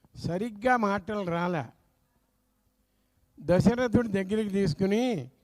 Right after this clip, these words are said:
మనం కూడా పిల్లల్ని దగ్గరికి తీసుకుంటాం. "నాన్న, నీ పేరేమిట్రా?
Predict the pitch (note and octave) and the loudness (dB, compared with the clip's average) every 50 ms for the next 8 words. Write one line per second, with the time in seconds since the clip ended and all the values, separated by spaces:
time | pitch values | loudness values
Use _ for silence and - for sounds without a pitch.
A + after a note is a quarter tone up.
0 | _ _ - E3+ F3 F#3+ G#3 A3+ A3+ A3 A3 A3+ A3+ A#3 A#3 F#3 F3+ G3+ G3 G3+ | _ _ -8 -6 -4 -2 -2 -4 -2 0 2 2 2 2 2 2 2 2 4 2
1 | G#3 G#3 G#3 G3+ F#3 F3+ F#3 F3 F3+ G3 G3 F#3+ F3 F3+ F3+ D3+ - - F3 E3+ | 0 2 0 0 0 -2 -2 -2 0 0 0 0 2 0 0 0 0 0 0 0
2 | D#3 - D3+ C3+ - _ _ _ _ _ _ _ _ _ _ _ _ _ _ _ | 0 -2 -6 -10 -10 _ _ _ _ _ _ _ _ _ _ _ _ _ _ _
3 | - - F#3 G3 G3+ G3+ G#3 A3 A3+ A3+ G#3 G3 E3+ F3+ F#3 F#3 F3+ F3+ F3+ F3+ | -8 -4 -2 -2 -2 0 0 -2 0 2 2 2 2 2 2 4 4 6 6 6
4 | F3+ F3 D3+ D#3 E3+ F3 F#3 A3 | 6 4 4 4 4 4 4 2